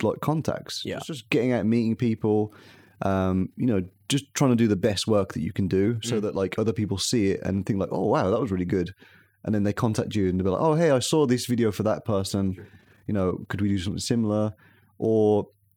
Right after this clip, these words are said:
Speaker 1: another thing that I do quite a lot is just, like, cold calling. I just email people and be like, "Hey, do you need a video?" Or, like,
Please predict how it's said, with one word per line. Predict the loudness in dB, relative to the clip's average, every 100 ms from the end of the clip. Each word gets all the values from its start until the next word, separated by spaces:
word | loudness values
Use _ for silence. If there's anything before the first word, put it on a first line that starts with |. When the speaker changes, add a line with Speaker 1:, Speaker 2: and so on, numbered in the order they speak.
| -18 -12 -10 -8 -2
Speaker 1:
another | 4 4 4
thing | 4 4
that | 4
I | 2
do | 2 0
quite | 0 0
a |
lot | 0
is | -2
just, | -4
like, | -4
cold | -2 -2 0
calling. | -4 -4 -4 -4
I | -2
just | -2 -2
email | 0 2 0
people | -2 -6 -6 -8 -6
and | -2
be | 0
like, | 2
"Hey, | 0
do |
you | 2
need | 0
a | 2
video?" | 2 2 2 2
Or, | 2
like, | 0 -2 -8